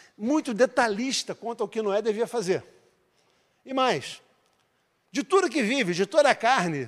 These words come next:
dois de cada espécie, macho e fêmea, farás entrar na arca para conservares vivo contigo. Das aves, segundo as suas espécies,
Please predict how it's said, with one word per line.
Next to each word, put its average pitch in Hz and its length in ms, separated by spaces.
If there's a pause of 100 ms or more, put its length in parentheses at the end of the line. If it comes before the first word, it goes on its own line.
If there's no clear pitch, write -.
dois 254 360
de 220 80
cada 233 240
espécie, 214 460
macho 214 300
e - 20
fêmea, 220 360 (200)
farás 208 320
entrar 214 240
na 196 100
arca 196 240
para 202 160
conservares 180 600
vivo 160 220
contigo. 120 500 (420)
Das 208 300
aves, 190 380
segundo 156 300
as 135 60
suas 156 160
espécies, 151 480